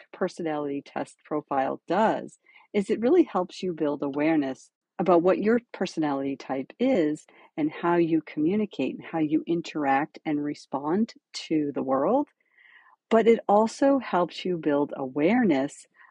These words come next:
of the other types that are there so that you can recognize those traits in others and then make it easier for you to mirror the person that you're trying to communicate with because you're able to recognize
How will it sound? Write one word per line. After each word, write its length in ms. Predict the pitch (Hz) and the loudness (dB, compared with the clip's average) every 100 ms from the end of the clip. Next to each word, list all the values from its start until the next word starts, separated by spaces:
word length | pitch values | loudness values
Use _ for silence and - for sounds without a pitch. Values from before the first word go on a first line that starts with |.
| _ | _
of 300 | - 147 143 135 | 0 2 0 2
the 200 | 196 208 - | 2 2 2
other 360 | 247 269 311 294 | 2 6 6 6
types 460 | - 131 131 - | 2 2 2 -2
that 120 | 147 | -4
are 140 | 143 143 | -2 -2
there 480 | 151 165 143 - - - - | 2 2 2 -2 -8 -20 -20
so 140 | - 220 | -6 0
that 160 | 208 | 2
you 160 | 214 214 | 2 -2
can 260 | - 202 190 | -2 -4 0
recognize 760 | 208 240 294 220 175 160 156 - | 0 2 0 2 0 -2 -4 -4
those 280 | 143 143 | -4 -4
traits 460 | - - 139 135 - | -12 -8 -6 -6 -8
in 200 | 139 135 - | -8 -8 -4
others 560 | 131 151 208 240 - _ _ _ | -4 -2 -2 -4 -8 _ _ _
and 240 | 196 196 190 | 0 2 2
then 260 | 185 180 | 2 2
make 280 | 175 170 - | 2 0 0
it 100 | 165 - | -4 -4
easier 500 | 190 220 202 175 160 | -2 0 0 0 0
for 160 | - | -2
you 480 | 160 156 202 151 139 147 | -4 -2 0 0 -2 -6
to 200 | - 202 | -2 -2
mirror 540 | 185 202 254 151 269 | 0 2 2 2 2
the 140 | 254 156 | -2 -4
person 400 | 131 139 143 139 | -4 -4 -2 -2
that 140 | - | -4
you're 240 | 139 156 | -2 -2
trying 260 | 175 143 135 | -2 -4 -8
to 80 | 143 | -8
communicate 560 | - 160 170 - - - | -6 -4 -4 -4 -10 -10
with 140 | 131 | -12
because 380 | - 139 151 - | -12 -6 -6 0
you're 160 | 160 - | -2 0
able 280 | 160 156 151 | 0 0 -4
to 200 | - 139 127 | -4 -12 -4
recognize 800 | 160 190 - 226 151 110 - - | 0 0 0 -6 -6 -10 -10 -18